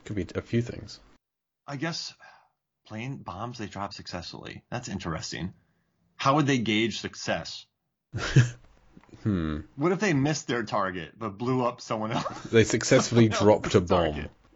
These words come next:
Speaker 1: Yeah. <laughs> Uh, yeah, I think it would be, like, s-, maybe successful missions.
Speaker 2: Wow.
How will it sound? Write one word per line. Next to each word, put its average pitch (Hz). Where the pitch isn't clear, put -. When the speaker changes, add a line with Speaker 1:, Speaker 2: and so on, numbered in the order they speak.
Speaker 1:
Yeah. 95
<laughs> -
Uh, 92
yeah, 123
I 120
think 135
it 131
would 104
be, 107
like, -
s-, -
maybe 156
successful 120
missions. 90
Speaker 2:
Wow. 85